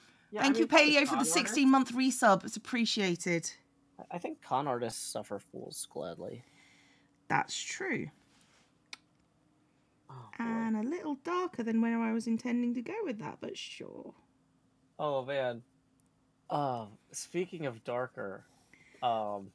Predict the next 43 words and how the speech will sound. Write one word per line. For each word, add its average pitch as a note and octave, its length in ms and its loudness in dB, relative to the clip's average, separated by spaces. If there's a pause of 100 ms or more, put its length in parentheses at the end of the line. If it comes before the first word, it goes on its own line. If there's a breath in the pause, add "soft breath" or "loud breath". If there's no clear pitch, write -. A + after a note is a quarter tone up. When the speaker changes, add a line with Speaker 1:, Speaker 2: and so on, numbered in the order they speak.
(220)
Speaker 1:
I F3 100 4
don't G#3+ 140 2
know F3 260 2
if D#3 180 -8
you've C#3 220 -4
been C3+ 440 2 (460 soft breath)
over C3+ 300 0
to B2 80 -2
the A2 100 0
hilltop A2+ 840 -2
that G#2 120 -2
Impulse A2 500 -8
told A2 220 -10
a G#2+ 40 -8
bunch G#2 200 -10
of A2 40 -6
the G2+ 80 -4
hermits G#2 320 -6
to G#2+ 80 -12
start - 280 -6
building G2 320 -6
on. D3+ 260 -4 (540 soft breath)
Speaker 2:
No, F#3+ 720 -2 (140)
I've F3+ 260 -2 (120)
Speaker 1:
No. B2 160 -2
Speaker 2:
not - 140 -2
been E3+ 120 0
on E3+ 160 0
for E3+ 120 -4
a D#3 60 0
bit D#3+ 200 0
because D#3 340 -4
of, D3 180 -6 (560)
like, - 200 -8 (240)
personal - 340 -12
stuff. - 300 -16 (760)
Speaker 1:
Oh, A#2+ 160 -4 (120)
that's A#2+ 220 -8
fair. G#2 360 -10 (100)
Is B2+ 80 -8
there C3 120 -2
anything? C3 400 -8
Well, B2+ 300 0